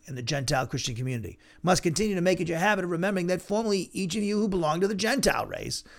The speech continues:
with respect to the human body, specifically those who received the designation uncircumcision by those who received the designation circumcision, the Jews,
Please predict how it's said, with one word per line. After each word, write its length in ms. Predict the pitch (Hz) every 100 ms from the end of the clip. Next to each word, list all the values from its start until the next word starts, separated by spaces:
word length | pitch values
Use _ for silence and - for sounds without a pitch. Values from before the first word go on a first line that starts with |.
| -
with 140 | 180 175
respect 380 | - 214 165
to 80 | 156
the 40 | 135
human 220 | 139 113
body, 340 | 113 95 101 - - -
specifically 480 | - 208 190 214 208
those 280 | 175 214 185
who 40 |
received 300 | 190 185 202
the 40 | 170
designation 640 | 160 175 175 175 156 147 - _ -
uncircumcision 1040 | 196 277 269 156 131 127 113 113 101 110 135 - -
by 180 | 170 175
those 200 | 190 196
who 80 | 180
received 300 | 170 185 180
the 60 |
designation 640 | 156 175 165 170 156 143 127 -
circumcision, 800 | - 247 233 151 - 92 113 131
the 80 |
Jews, 440 | 117 160 110 110